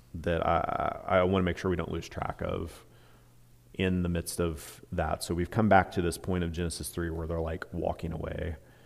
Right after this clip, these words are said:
and the things that they have ringing in their ears, you know, is God, he, like, talks to the serpent, and then he talks to Eve, and he talks to Adam about, like,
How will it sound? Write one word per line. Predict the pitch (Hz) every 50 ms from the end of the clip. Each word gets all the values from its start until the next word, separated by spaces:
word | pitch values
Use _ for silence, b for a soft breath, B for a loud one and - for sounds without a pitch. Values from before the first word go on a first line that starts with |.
| B B B B B -
and | 85 85
the | 82
things | - - 104 101 87 80
that | - - - - - -
they | 87 92 92
have | 90 90 85
ringing | 90 92 95 95 92 90
in | 87 82
their | 85 82 82
ears, | 85 85 85 85 85 82 82 82 82 80 - - - - 143 - - - - -
you | - 90
know, | 82 82 82
is | 80 80 80 -
God, | - 90 90 87 87 80
he, | 87 85
like, | 82 78 80 - - B B B B B B B - -
talks | 107 104 - - - -
to | - - - 101 95 92 92 90 90 90 87 85 87
the | 82 85
serpent, | - - - 90 90 87 - 90 87 87 85 82 - - -
and | - 82
then | 82
he | 82 78
talks | - 90 85 - -
to | - -
Eve, | 87 87 80
and | 82 85
he | -
talks | - 82 80 -
to | - -
Adam | - 82 82 82 80 78 80
about, | 82 76 82 80 80 80 78 - -
like, | 80 80 78 -